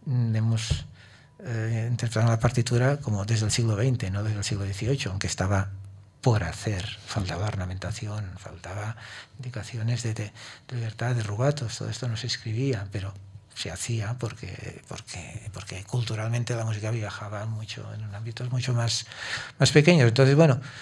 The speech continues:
a partir de lo que he aprendido de Luca Chiantore, de lo que me ha animado, de lo que yo, mi intuición me llevaba siempre a hacer, pero que decía, "No, esto creo que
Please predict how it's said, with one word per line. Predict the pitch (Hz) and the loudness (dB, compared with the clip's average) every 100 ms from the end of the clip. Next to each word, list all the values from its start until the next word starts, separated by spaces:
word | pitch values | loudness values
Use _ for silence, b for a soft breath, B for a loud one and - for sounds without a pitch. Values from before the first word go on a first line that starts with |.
| B B B - _ - - | B B B -20 _ -20 -10
a | - | -4
partir | - 104 147 147 | -2 6 10 12
de | |
lo | 139 | 12
que | 135 | 12
he | |
aprendido | 131 131 135 139 | 10 10 12 12
de | |
Luca | 135 127 | 12 10
Chiantore, | 120 127 127 170 143 | 10 6 10 12 12
de | 113 | 12
lo | 107 | 8
que | 113 | 6
me | 104 | 4
ha | |
animado, | 113 131 151 120 | 6 10 10 10
de | 107 104 | 8 6
lo | 98 98 | 2 0
que | 110 107 110 113 113 110 107 | 2 4 8 8 10 8 8
yo, | 113 117 113 113 | 10 10 8 2
mi | 131 139 139 | 6 10 10
intuición | 131 123 123 123 123 143 151 113 | 10 10 12 12 12 12 12 10
me | 113 | 6
llevaba | 113 113 123 127 113 | 8 10 12 12 8
siempre | - 143 143 131 131 | 6 8 10 10 8
a | 110 | 8
hacer, | - 147 131 | 10 10 12
pero | 120 113 | 10 10
que | 113 | 10
decía, | 110 113 107 | 6 6 2
"No, | 110 113 | 2 0
esto | 110 - 127 | 0 -2 -2
creo | 123 110 107 | 0 -2 -2
que | 123 113 | 0 -2